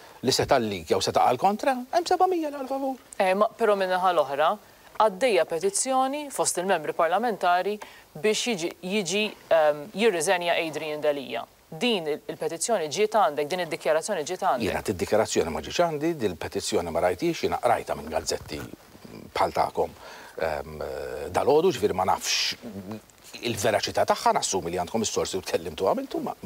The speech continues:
Speaker 1: jien qatt ma rajta di, ma waslitx għandi, però once again, il-kap tal-partit, ġifieri mingħajr ma nnaqqas xejn, mingħajr ma nnaqqas mid-dritt tal-opinjoni ta' kulħadd.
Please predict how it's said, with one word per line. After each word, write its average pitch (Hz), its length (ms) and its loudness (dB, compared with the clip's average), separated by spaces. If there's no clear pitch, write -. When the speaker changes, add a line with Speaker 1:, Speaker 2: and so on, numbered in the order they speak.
Speaker 1:
jien 110 240 -2
qatt 113 160 0
ma 82 160 0
rajta 101 240 0
di, 90 80 -6
ma 113 80 8
waslitx 120 400 2
għandi, 101 320 0
però - 160 0
once 104 240 2
again, 101 320 4
il-kap 113 480 4
tal-partit, 90 560 2
ġifieri 87 240 -4
mingħajr 78 240 0
ma 175 80 0
nnaqqas - 400 0
xejn, 185 240 4
mingħajr 110 240 2
ma 113 140 4
nnaqqas 135 500 2
mid-dritt 139 400 2
tal-opinjoni 135 500 4
ta' 120 140 0
kulħadd. - 480 2